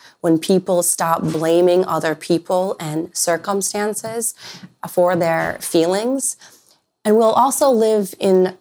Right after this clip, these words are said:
a sustainable world, one that is, uh, friendly for the environment, because we will stop looking to, um, money and, um, other tangible consumer goods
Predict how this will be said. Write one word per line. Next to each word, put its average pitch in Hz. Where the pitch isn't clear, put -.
a 180
sustainable 175
world, 151
one 180
that 180
is, 170
uh, 175
friendly 208
for 185
the 170
environment, 170
because 190
we 208
will 208
stop 233
looking 185
to, 170
um, 147
money 180
and, 160
um, 151
other 185
tangible 185
consumer 175
goods 156